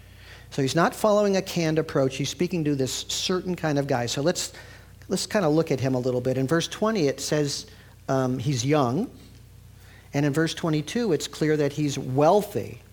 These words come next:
So the nature of his question when he asked Jesus, "What good thing should I do to obtain eternal life?" it, it shows a genuine interest in spiritual things.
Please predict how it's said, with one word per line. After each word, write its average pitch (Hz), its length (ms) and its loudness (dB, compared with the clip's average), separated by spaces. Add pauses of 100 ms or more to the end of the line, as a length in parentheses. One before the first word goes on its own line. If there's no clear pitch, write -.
(440)
So 165 180 2
the 165 80 4
nature 202 340 2
of 170 80 2
his 156 140 0
question 143 840 0
when 131 160 -2
he 151 160 0
asked 143 240 0
Jesus, 160 460 -2
"What 147 280 -2
good 147 220 -2
thing 139 180 0
should 135 220 -4
I 123 80 -2
do 147 200 -2
to 127 120 -2
obtain 127 280 -4
eternal 117 340 -4
life?" 143 300 0 (580)
it, - 280 -2
it - 300 -2 (180)
shows 175 300 2
a 156 60 4
genuine 180 540 2
interest 165 500 -2
in 135 160 0
spiritual 151 560 0
things. 151 500 -2